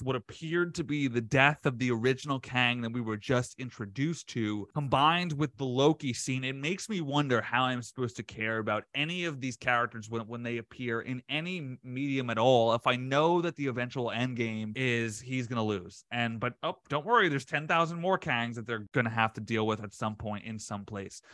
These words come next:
So I just, and I understand that that's the nature of the character, right? But I feel like, given that this is supposed to be the start of a new phase, and they've already showed us Kang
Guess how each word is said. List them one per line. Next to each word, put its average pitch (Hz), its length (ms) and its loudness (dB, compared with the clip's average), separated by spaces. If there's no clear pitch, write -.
So 143 280 0
I 135 140 2
just, 156 400 0
and 156 100 0
I 160 140 6
understand 302 340 0
that 233 80 -2
that's 247 160 0
the 151 120 -6
nature 143 400 0
of 120 100 -4
the 113 60 -6
character, 131 520 2
right? 127 300 0
But 180 160 4
I 175 260 8
feel 202 540 6
like, 180 340 8
given 170 440 0
that 165 160 4
this 156 140 -4
is - 60 -16
supposed - 460 -6
to 156 60 -10
be 151 300 -6
the 131 60 -4
start 147 320 6
of 135 80 2
a - 20 2
new 135 220 2
phase, 170 640 0
and 131 540 2
they've 139 240 4
already 151 260 4
showed 147 280 -4
us 139 160 -6
Kang 147 540 -4